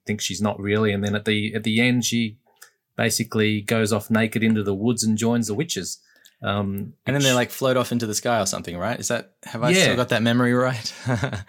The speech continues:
Speaker 1: Yes, I think that, yeah, that's right, yeah.
Speaker 2: I didn't, I
Speaker 1: And
Speaker 2: didn't
Speaker 1: I, I love a
Speaker 2: rewatch
Speaker 1: bit
Speaker 2: it
Speaker 1: of
Speaker 2: for this episode, but yeah, that ending was out there.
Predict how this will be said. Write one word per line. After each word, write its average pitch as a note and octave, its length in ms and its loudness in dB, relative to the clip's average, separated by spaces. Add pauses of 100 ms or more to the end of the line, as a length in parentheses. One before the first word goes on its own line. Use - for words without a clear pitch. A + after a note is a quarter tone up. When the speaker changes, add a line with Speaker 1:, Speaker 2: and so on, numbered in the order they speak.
Speaker 1:
Yes, F3 360 4
I E3+ 60 4
think G#3 200 0
that, D3+ 300 -2
yeah, D#3+ 200 2
that's D#3+ 200 -2
right, D3+ 320 0
yeah. A#2 160 0
Speaker 2:
I A2+ 60 2
didn't, B2 240 0
I B2+ 40 2
Speaker 1:
And B2+ 80 4
Speaker 2:
didn't C3+ 120 6
Speaker 1:
I, - 20 4
I C3 40 6 (200)
love A2+ 40 4
a A2+ 80 4
Speaker 2:
rewatch - 40 -10
Speaker 1:
bit - 100 4
Speaker 2:
it A2+ 60 2
Speaker 1:
of G#2 60 -6
Speaker 2:
for - 80 -8
this F#2+ 200 -4
episode, F#2 500 -2
but - 300 -4 (500)
yeah, G2+ 220 0
that G2+ 220 2
ending A2 340 0
was E2 160 -6
out G2 240 0
there. D#2 260 -6